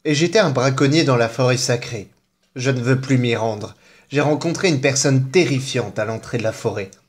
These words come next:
Je n'ai pas vu son visage, mais j'avais l'impression qu'un regard sombre était posé sur moi. Quand il m'a regardé,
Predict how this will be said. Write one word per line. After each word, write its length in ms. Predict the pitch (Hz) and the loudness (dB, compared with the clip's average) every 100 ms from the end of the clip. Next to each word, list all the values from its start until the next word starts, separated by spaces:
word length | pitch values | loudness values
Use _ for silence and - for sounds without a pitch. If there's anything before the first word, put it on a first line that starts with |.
| _ _ _ _ _ _ _ 151 | _ _ _ _ _ _ _ -4
Je 140 | 156 | 0
n'ai 120 | 185 | 2
pas 140 | 185 208 | 2 0
vu 120 | 214 | 0
son 180 | 202 170 | -2 0
visage, 480 | 151 139 151 139 | 0 4 4 4
mais 300 | 143 139 135 135 - _ | 0 2 0 -2 -16 _
j'avais 220 | - 233 269 | -2 0 0
l'impression 480 | 254 233 233 269 | 0 -2 -2 -4
qu'un 260 | 262 160 139 | -2 -2 0
regard 440 | 135 156 143 131 | 0 2 0 -2
sombre 480 | - - 127 113 110 | -6 -4 -4 -4 -4
était 200 | 110 117 | -4 -4
posé 320 | - 117 107 | -4 -2 0
sur 220 | 104 120 107 | -2 -2 -4
moi. 400 | 104 98 95 _ _ _ _ _ _ _ 131 | -6 -8 -12 _ _ _ _ _ _ _ 0
Quand 120 | 123 | 0
il 100 | 117 | 2
m'a 180 | 123 117 | 0 2
regardé, 640 | 127 127 123 151 156 | 4 4 4 2 0